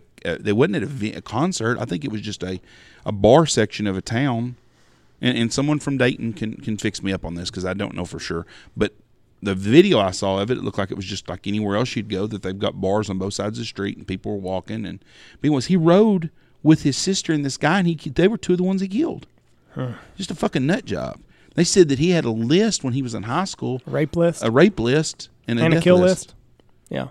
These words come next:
Speaker 2: So
Speaker 1: Now
Speaker 2: I just, I've seen the headlines. Uh, I know a little bit more about the El Paso one out of Walmart, but I don't know the details on the Dayton one.
Speaker 1: But you were on a dead list one time.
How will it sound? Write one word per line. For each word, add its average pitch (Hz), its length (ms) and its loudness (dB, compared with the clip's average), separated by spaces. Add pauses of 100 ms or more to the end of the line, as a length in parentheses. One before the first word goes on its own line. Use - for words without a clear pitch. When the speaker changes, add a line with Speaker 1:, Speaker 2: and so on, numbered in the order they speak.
(160)
Speaker 2:
So 131 160 0
Speaker 1:
Now - 100 2
Speaker 2:
I 190 80 10
just, 190 260 0
I've 208 220 4
seen 202 180 8
the 160 80 6
headlines. 202 540 8 (680)
Uh, 147 480 4
I 160 140 2
know 165 200 4
a - 40 6
little 175 140 6
bit 196 100 0
more 180 140 6
about 165 240 6
the 160 80 6
El 151 100 6
Paso 175 400 8
one 170 340 4
out 151 140 2
of 143 80 4
Walmart, 165 440 8 (800)
but 143 160 2
I 135 80 2
don't 139 220 -2
know 139 180 0
the 127 100 -2
details 127 380 -4
on 120 160 -4
the 117 300 -8
Dayton 127 300 -6
one. 107 180 -10 (560)
Speaker 1:
But - 140 -2
you 175 160 12
were 440 80 10
on 381 100 8
a 123 80 8
dead 104 300 10
list 95 260 2
one 92 180 2
time. 90 380 -4